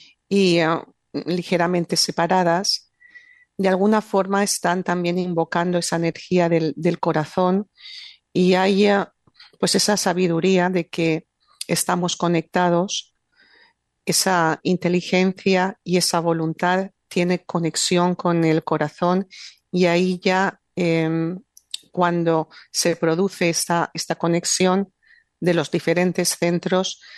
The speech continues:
eh, surge esa ampliación de conciencia y ese sentimiento de fraternidad universal. Claro, una cosa es lo que decimos,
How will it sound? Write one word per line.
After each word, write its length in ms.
eh, 60
surge 400
esa 160
ampliación 640
de 120
conciencia 920
y 100
ese 160
sentimiento 680
de 260
fraternidad 840
universal. 800
Claro, 320
una 200
cosa 500
es 200
lo 180
que 380
decimos, 840